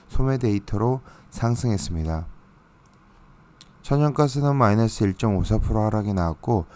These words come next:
달러 인덱스 여전히 강달러인 백오 점 구구를 유지하고 있으며 빅스 지수는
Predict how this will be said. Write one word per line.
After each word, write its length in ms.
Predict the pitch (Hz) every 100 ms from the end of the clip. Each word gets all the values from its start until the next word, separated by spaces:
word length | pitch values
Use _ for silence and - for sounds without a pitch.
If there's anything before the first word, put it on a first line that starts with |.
| - -
달러 240 | 117 117
인덱스 400 | 117 110 - -
여전히 400 | 90 85 92 82 -
강달러인 840 | - 87 90 - 95 90 92 127 131 - - -
백오 300 | 87 85 95
점 260 | - 104
구구를 520 | 95 92 87 113 98 85 -
유지하고 420 | 87 95 87 87
있으며 380 | 78 - 80 67 - - - - -
빅스 320 | 98 - 123
지수는 580 | 117 117 - 120 120